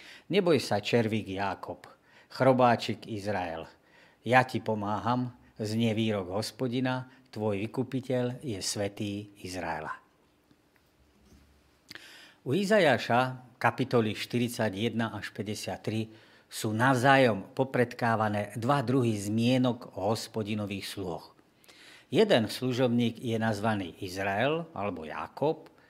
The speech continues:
kapitoly štyridsaťjeden, štyridsaťštyri, štyridsaťpäť a štyridsaťosem. Keďže Boh sa prihá-, prihovára k Izraelovi, Jákobovi v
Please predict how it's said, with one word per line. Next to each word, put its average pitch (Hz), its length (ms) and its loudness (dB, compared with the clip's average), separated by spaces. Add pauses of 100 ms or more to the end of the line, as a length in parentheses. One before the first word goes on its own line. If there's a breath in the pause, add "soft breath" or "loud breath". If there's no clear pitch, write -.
(140 soft breath)
kapitoly 95 560 -6
štyridsaťjeden, 92 800 -10
štyridsaťštyri, 95 960 -10
štyridsaťpäť 101 640 -10
a 92 160 -10
štyridsaťosem. - 840 -16 (920 loud breath)
Keďže 147 560 4
Boh 143 320 2
sa - 160 -4
prihá-, 127 560 -4
prihovára 139 640 0
k - 160 -10
Izraelovi, 131 720 0
Jákobovi 117 720 -2
v - 100 -16